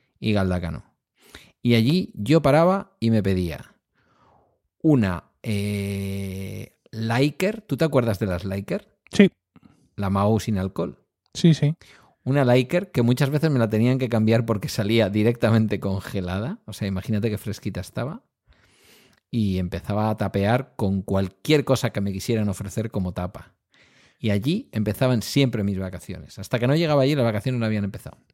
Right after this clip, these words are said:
Speaker 2: A ver, una, una cuestión. Eh, para empezar, en Mesón del Moro.
Speaker 1: Mesón.
Speaker 2: Sí,
Speaker 1: Mesón.
Speaker 2: lo digo porque Venta, Venta del Moro es una, es una población que se llama así, que no sé dónde está.
Speaker 1: No, no,
Speaker 2: Pero
Speaker 1: no.
Speaker 2: aparte de
Speaker 1: En
Speaker 2: eso,
Speaker 1: Mesón del Moro, sí.
Speaker 2: ¿por, por qué echabais, es que echabais por Murcia?
Speaker 1: Sí,
Speaker 2: ¿Para volveros?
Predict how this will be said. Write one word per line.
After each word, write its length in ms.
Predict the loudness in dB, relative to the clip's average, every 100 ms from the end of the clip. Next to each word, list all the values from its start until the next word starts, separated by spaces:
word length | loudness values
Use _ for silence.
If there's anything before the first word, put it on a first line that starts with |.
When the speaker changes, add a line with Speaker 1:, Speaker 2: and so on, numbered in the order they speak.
| _
Speaker 2:
A 100 | 2 4
ver, 140 | 6
una, 260 | 6 6 6
una 240 | 8 8 8
cuestión. 480 | 4 2 0 0 0
Eh, 160 | 2 4
para 140 | 4
empezar, 260 | 4 4 6
en 100 | 6
Mesón 280 | 6 6 4
del 100 | 6
Moro. 320 | 4 2 -6 _ _ _ _ _
Speaker 1:
Mesón. 420 | -2 4 4 4 -4 _ _ _
Speaker 2:
Sí, 260 | -2 4 4
Speaker 1:
Mesón. 140 | 6 8
Speaker 2:
lo 40 |
digo 160 | 10 10
porque 240 | 8 8
Venta, 280 | 6 6 4
Venta 320 | 4 4 6 8
del 140 | 10
Moro 240 | 10 12 10
es 100 | 8
una, 540 | 4 4 4 4 2
es 140 | 0 2
una 220 | 2 4
población 340 | 2 2 2
que 80 | 0
se 80 | 0
llama 140 | 0
así, 200 | 0 0 -2
que 100 | -2
no 100 | 0
sé 120 | 0
dónde 200 | 0 -4
está. 240 | -10 -14 -8
Speaker 1:
No, 220 | -2 -2 -2 -8 -10
no, 140 | -2 4
Speaker 2:
Pero 100 | 6
Speaker 1:
no. 40 |
Speaker 2:
aparte 300 | 6 6 8
de 60 | 8
Speaker 1:
En 40 |
Speaker 2:
eso, 120 | 10
Speaker 1:
Mesón 180 | 8 6
del 140 | 2 2
Moro, 300 | 0 -2 -8
sí. 180 | -8 4
Speaker 2:
¿por, 200 | 6 6
por 240 | 4 2
qué 120 | 2
echabais, 360 | -2 0 0 -2 -4
es 120 | -8
que 100 | -4
echabais 220 | 0 2
por 140 | 2 2
Murcia? 440 | 2 0 -6 -8 _ _ _ _ _ _ _ _ _ _ _ _ _ _ _
Speaker 1:
Sí, 340 | -16 -10 -4 0
Speaker 2:
¿Para 140 | 4
volveros? 400 | 6 8 6 6